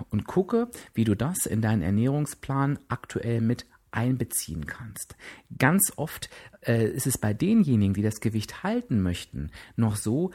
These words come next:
dass die vom Kopf her das noch nicht durchgeholt haben. Sprich, es gibt eigentlich nur Abnehmen oder Zunehmen und dieses Halten gibt es halt gar nicht. Es gibt auch einige, die gerade, ähm, beim Gewicht halten sind und die immer noch besessen davon sind, abzunehmen, obwohl sie es eigentlich gar nicht mehr müssten. Also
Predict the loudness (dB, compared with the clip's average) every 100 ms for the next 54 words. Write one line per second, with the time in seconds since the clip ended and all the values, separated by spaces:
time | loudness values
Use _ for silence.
0 | -4 -4 -2 -4 -4 -4 -4 -8 -8 -4
1 | 0 2 0 0 0 0 -2 -4 -4 0
2 | 2 4 2 0 -6 -6 -6 -6 -6 -6
3 | -4 -4 -4 -2 -2 -2 0 0 2 2
4 | 2 2 2 2 0 -2 -6 -2 0 0
5 | 0 -2 -4 -2 -2 0 0 0 0 -2
6 | -2 -6 -8 -8 -6 -8 -10 -10 -8 -10
7 | -12 -14 -14 -10 -4 -2 0 -2 0 0
8 | 2 4 6 6 4 2 -2 -2 2 2
9 | 4 6 4 4 4 4 4 2 2 2
10 | -2 -2 0 0 2 2 2 2 2 2
11 | 2 2 0 0 0 0 -2 -2 -2 -2
12 | -2 -2 -4 -10 -6 0 2 2 0 0
13 | -2 0 0 0 -2 -2 0 0 0 0
14 | 0 -4 -6 -4